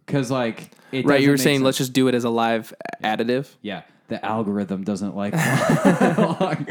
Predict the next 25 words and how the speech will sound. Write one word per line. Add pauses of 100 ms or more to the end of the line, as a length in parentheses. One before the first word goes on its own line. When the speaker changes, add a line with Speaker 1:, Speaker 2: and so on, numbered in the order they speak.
(360)
Speaker 1:
outros. (280)
No,
yeah,
my,
my
thing
was,
like,
maybe
we (220)
break
it
off
into
Dizzy
Part
One,
Dizzy
Part
Two.
Like,
I
don't
really
know,